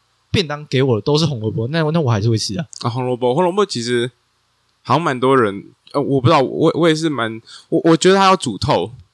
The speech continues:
Speaker 2: 然后煮到
Speaker 1: 哦，不能有生生的那种，
Speaker 2: 烂，烂，烂，
Speaker 1: 对不对？
Speaker 2: 但如果煮到脆脆，我还是没有很喜欢。
Speaker 1: 对，因为
Speaker 2: 就还是会有那个红萝卜味道。
Speaker 1: 它生味，生的时候那个味道太重了。
Speaker 2: 对，那个味道真的还蛮明显。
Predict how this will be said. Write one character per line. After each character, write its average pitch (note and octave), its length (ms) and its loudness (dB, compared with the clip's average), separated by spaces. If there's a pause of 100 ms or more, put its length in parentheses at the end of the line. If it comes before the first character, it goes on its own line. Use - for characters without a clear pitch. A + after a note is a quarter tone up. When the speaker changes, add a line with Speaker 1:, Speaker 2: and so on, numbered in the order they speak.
(100)
Speaker 2:
然 C#3+ 80 2
后 D3+ 100 0
煮 B2 160 -2
到 C3 120 4
Speaker 1:
哦， C3+ 60 4
不 C3+ 80 4
能 E3 100 4
有 D3 40 4
生 E3+ 240 2
生 D#3+ 160 4
的 D#3+ 120 0
那 D3+ 100 4
种， D3+ 80 4
Speaker 2:
烂， - 0 -
烂， - 0 -
烂， C#3+ 120 4
Speaker 1:
对 - 40 4
不 C3 60 6
对？ - 40 6
Speaker 2:
但 F3+ 100 4
如 F3 60 2
果 D#3 120 2
煮 C3+ 80 -4
到 B2 100 0
脆 C3 240 0
脆， C#3+ 140 0
我 G2+ 180 2
还 G2+ 100 -2
是 G#2 60 -4
没 A2+ 120 -6
有 G#2 60 -4
很 G#2 80 -6
喜 F#2 160 -8
欢。 F2 180 -8 (100)
Speaker 1:
对， A#3+ 120 -6
因 A#3+ 80 -6
为 C4+ 60 -6
Speaker 2:
就 G3+ 120 2
还 F#3 120 4
是 D#3+ 100 -2
会 E3 60 4
有 C#3+ 100 4
那 C3+ 60 -2
个 C#3 80 0
红 A#2+ 100 -6
萝 G#2 120 -2
卜 G#2 180 0
味 G2+ 160 0
道。 G2 140 0
Speaker 1:
它 A2 100 -2
生 G3 300 -2
味， E3 180 -4
生 - 280 -2
的 F3 100 -4
时 C3 160 -4
候 D3 100 -4
那 E3 80 -10
个 D#3 60 -10
味 D3 120 -4
道 C#3 80 -6
太 C#3+ 200 -4
重 A2+ 200 -2
了。 F#2 40 -14
Speaker 2:
对， C#3+ 140 4
那 D#3 100 0
个 D#3 80 2
味 D3+ 100 4
道 C#3+ 100 4
真 C3+ 140 -2
的 C3 60 -2
还 A#2+ 80 -2
蛮 G#2 120 -4
明 G2 140 -8
显。 - 180 -4